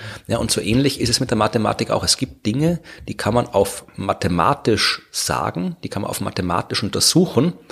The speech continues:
und dann eben auch auf einen gewissen Rahmen auf mathematisch verstehen, aber eben dann nicht mehr so einfach in eine andere Sprache, also jetzt quasi eine nicht mathematische Sprache übersetzen. Ja, also Mathematik ist, äh, ja, also,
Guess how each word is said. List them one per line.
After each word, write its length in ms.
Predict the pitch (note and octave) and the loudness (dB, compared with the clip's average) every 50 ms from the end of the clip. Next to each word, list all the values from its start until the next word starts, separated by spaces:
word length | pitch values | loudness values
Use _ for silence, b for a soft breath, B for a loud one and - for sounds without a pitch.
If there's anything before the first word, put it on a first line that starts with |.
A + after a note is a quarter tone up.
| B B B B B B B | B B B B B B B
und 380 | - A2 A2 G#2 G#2 - - G2+ | 2 2 2 2 2 -2 -2 -2
dann 140 | G2+ G2 | -2 -2
eben 200 | - G#2+ G#2+ G#2+ | 0 -2 0 0
auch 180 | G#2 - - - | 0 -2 -4 -4
auf 200 | - - - - | -12 -14 -16 -18
einen 220 | - - A2 A2+ A2 | -14 -12 -10 -8 -6
gewissen 300 | G#2+ G#2 A2 - - A#2 | -4 -2 0 0 0 0
Rahmen 240 | G2+ G2 G2 G#2 - | 0 0 -2 -2 -2
auf 100 | - - | -4 -4
mathematisch 640 | G2 G2+ - G2 F2+ F#2 F#2 - - G#2 - - - - | -4 -4 -2 -2 0 0 -2 -2 -2 -6 -6 -6 -10 -16
verstehen, 880 | - - - F2+ - - - - - - F2 E2+ G2 B2 D3+ F#3 F3 B B B B B B B | -14 -12 -8 -4 -2 -2 -2 -2 0 0 2 2 4 4 2 2 0 B B B B B B B
aber 440 | - G2+ G2 A2 A#2+ B2 A#2+ - - - | -2 -2 -2 0 0 0 -2 -2 -6 -4
eben 320 | A2 A2+ A#2 A#2+ A#2+ A#2+ B B B B B B B B B - | 0 0 2 2 0 -2 B B B B B B B B B 0
dann 240 | - G2+ G#2 - - | 0 0 0 -2 -2
nicht 420 | A#2 G#2+ B2+ C#3 - - - - - | 0 0 2 0 0 -2 -6 0 2
mehr 260 | B2+ B2+ C3+ C3+ C3+ | 4 4 6 4 4
so 200 | - - - - | 4 2 0 0
einfach 400 | F#2 G#2 A#2+ - - C3 - - | 0 0 0 0 -4 -4 -4 -4
in 220 | - A#2+ B2 - | -2 -4 -4 -2
eine 240 | - G#2+ G#2+ G#2 - | -2 -4 -4 -2 -4
andere 280 | E2+ G2 G#2 A#2 A#2+ A2 | -4 -4 -4 -4 -4 -4
Sprache, 500 | - - - - A2 G#2 - - - - | -6 -6 -4 -4 -4 -4 -2 -2 -2 -4
also 120 | - - | -2 -2
jetzt 120 | F#2 - - | -4 -4 -4
quasi 160 | - E2+ F2+ | -6 -6 -6
eine 120 | F2 F2 | -6 -4
nicht 240 | F2+ G#2+ - - - | -4 -4 -4 -4 -6
mathematische 480 | A#2+ A2+ - G#2 G2+ G#2 - - G#2 G#2+ | -6 -6 -4 -2 -2 -2 -4 -4 -6 -6
Sprache 400 | - - - - F#2 - - - | -6 -4 -2 -2 -2 -2 -2 -6
übersetzen. 640 | - - E3+ - - - - - - - A#2+ - - B B B B B B - | -4 0 0 2 2 2 2 2 0 0 0 -6 -16 B B B B B B -6
Ja, 80 | G2 | -4
also 120 | G2 - A#2 | -2 -2 0
Mathematik 640 | G#2+ G#2 - G#2+ F#2 E2 C#2 - - - B2 - - | 0 0 -2 0 -2 -2 -2 -4 -4 -6 -6 -4 -2
ist, 320 | A#2+ C3+ - - - - - | 0 2 2 2 2 0 -2
äh, 140 | C3 - - - G#2+ | -6 -8 -8 -6 0
ja, 140 | G2+ A#2+ B2+ | 2 2 2
also, 160 | C3 - G#2+ | 4 2 0